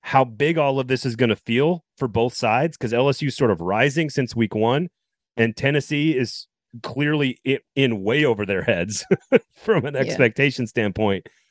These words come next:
Speaker 1: I think Hendon Hooker's the difference. I think Tennessee wins, and I think Hendon Hooker handles it all. But don't be surprised if he's running around for his life and that there are some mis-, mistakes by Tennessee, because this is, this is all about how they handle themselves, both sides in this, in this situation.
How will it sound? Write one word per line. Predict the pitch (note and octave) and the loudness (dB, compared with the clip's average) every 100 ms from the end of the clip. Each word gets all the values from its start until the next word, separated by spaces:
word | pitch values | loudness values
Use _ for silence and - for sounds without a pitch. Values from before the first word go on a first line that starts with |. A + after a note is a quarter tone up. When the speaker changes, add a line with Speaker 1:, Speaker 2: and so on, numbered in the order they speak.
| _ _ _ _ _ | _ _ _ _ _
Speaker 1:
I | A#2+ D3 | 0 2
think | D3+ | 2
Hendon | A#2+ F#3 F3 | -2 0 2
Hooker's | F#3+ F#3 C#3 | 2 0 -2
the | C3+ | 0
difference. | E3+ G3 E3+ | 0 0 0
I | C#3+ | 0
think | C3+ | 0
Tennessee | E3 D#3+ E3 | 0 0 -2
wins, | C#3+ C#3 E3 D#3 | -2 0 2 2
and | C3+ | -2
I | |
think | C3 | -2
Hendon | A#2+ E3 C#3+ - | 0 0 0 0
Hooker | E3+ - A#2 G#2+ _ _ | -2 2 0 0 _ _
handles | C#3 C#3 A#2+ G2 | 0 2 2 0
it | G#2 | 0
all. | F2+ D#2+ _ _ _ _ | 0 -2 _ _ _ _
But | A#2+ - | -8 2
don't | D#3 D#3+ | 2 2
be | F3 | -2
surprised | C#3 D3 C#3 A#2+ | -2 0 0 -2
if | |
he's | A#2 G2 | -6 -4
running | G#2+ C3+ D3 | 0 0 0
around | C#3 C3 A#2+ | 0 -2 0
for | A2 | -2
his | F#2+ | -2
life | A2 B2 D#3+ - | 0 0 0 -4
and | A2+ A2 | -2 0
that | G#2 | 0
there | B2 B2 | 2 2
are | A#2+ | 2
some | G#2+ F#2+ | -2 -2
mis-, | F2+ - - | -2 -4 -6
mistakes | A2 - - D3 A2 | -6 -6 4 4 4
by | - G#2 | -2 -2
Tennessee, | B2 G#2+ - A2 G2 - _ _ - | 0 -2 0 0 0 -8 _ _ -12
because | G#2 G2+ | -4 0
this | B2 C#3+ | 0 0
is, | G#2 - _ _ _ | -2 -4 _ _ _
this | C3 C3+ | 0 0
is | C3 | 0
all | C3 C#3 | 0 0
about | C3 A#2 | 0 -2
how | A#2 | -2
they | A2+ A2 | 0 0
handle | G2+ F#2 F2 | 0 -2 -2
themselves, | D#2+ F2 C2 - | -4 -8 -8 -2
both | A#2+ - | -2 0
sides | C#3 E2+ D#2 - | 0 0 -6 -8
in | G#2 | -4
this, | F#2+ - | -4 -4
in | - | 0
this | A2 - | 0 0
situation. | B2 B2+ G#2+ | 0 2 0